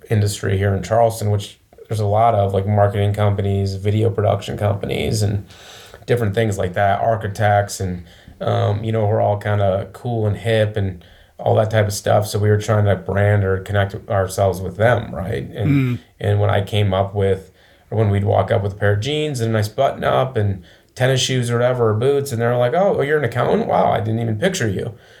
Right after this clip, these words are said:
Speaker 2: Right.
Speaker 1: being an accountant." You
Speaker 2: <laughs>
Speaker 1: know,
Speaker 2: Right.
Speaker 1: you can talk, you're cool, you drink some beer with us, you know, whatever. So,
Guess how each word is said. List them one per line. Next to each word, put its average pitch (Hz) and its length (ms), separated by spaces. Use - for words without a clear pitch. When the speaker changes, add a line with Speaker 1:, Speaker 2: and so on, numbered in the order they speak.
Speaker 2:
Right. 160 140
Speaker 1:
being 107 160
an 95 60
accountant." 104 380
You 98 60
Speaker 2:
<laughs> 98 80
Speaker 1:
know, - 140
Speaker 2:
Right. 123 100
Speaker 1:
you 120 60
can 120 100
talk, 135 420
you're 113 120
cool, 165 340
you 113 80
drink 123 260
some - 240
beer 180 240
with 120 140
us, 120 240
you 120 80
know, 117 160
whatever. 113 340
So, 98 280